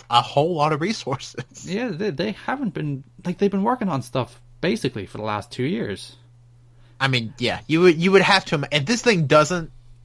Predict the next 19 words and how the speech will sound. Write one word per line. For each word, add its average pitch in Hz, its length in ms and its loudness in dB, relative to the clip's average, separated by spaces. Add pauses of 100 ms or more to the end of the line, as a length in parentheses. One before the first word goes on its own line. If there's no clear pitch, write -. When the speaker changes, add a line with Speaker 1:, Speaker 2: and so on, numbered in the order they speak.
(180)
Speaker 1:
launch 131 640 0 (240)
with 135 380 2 (100)
Zelda 123 640 2
or 139 260 4
three 131 220 -2
D 123 120 -2
Mario, 113 280 0
and 139 80 4
again, 135 220 4
I 104 80 2
think 160 200 0
it 156 60 2
launches 131 420 0
with 117 200 -4 (200)
Zelda 139 420 6
at 104 140 2
the 101 60 -12
very 107 260 -2
least, 87 360 -10